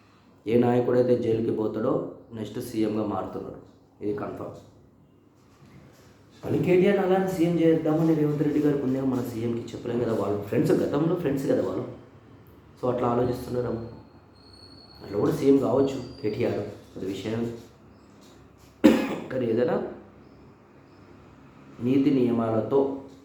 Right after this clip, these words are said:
విచారణ చేసి ఆ రిపోర్టు గవర్నమెంట్కి ఇవ్వాలి, ప్రజల ముందు పెట్టాలి, దోషిని దోషి అని బయటపడాలి. అప్పటి వరకు కేటీఆర్ చేసే ఫైట్ తప్పేముంది, చేయొచ్చు,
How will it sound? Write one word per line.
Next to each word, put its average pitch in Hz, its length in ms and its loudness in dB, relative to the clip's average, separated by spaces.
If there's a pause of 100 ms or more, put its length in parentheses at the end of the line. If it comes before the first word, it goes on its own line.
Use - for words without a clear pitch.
విచారణ 104 380 -8 (200)
చేసి 90 360 -6 (360)
ఆ 95 80 -6
రిపోర్టు 104 640 -6
గవర్నమెంట్కి 110 460 -2
ఇవ్వాలి, 127 280 0 (560)
ప్రజల 104 260 -2
ముందు 110 200 0
పెట్టాలి, 120 440 0 (1040)
దోషిని 117 440 0
దోషి 107 220 0
అని 151 160 -2
బయటపడాలి. - 480 -2 (2500)
అప్పటి 113 220 -6
వరకు 131 160 0
కేటీఆర్ 127 320 2
చేసే 135 180 0
ఫైట్ 135 280 -6
తప్పేముంది, 123 600 -4
చేయొచ్చు, 117 280 -4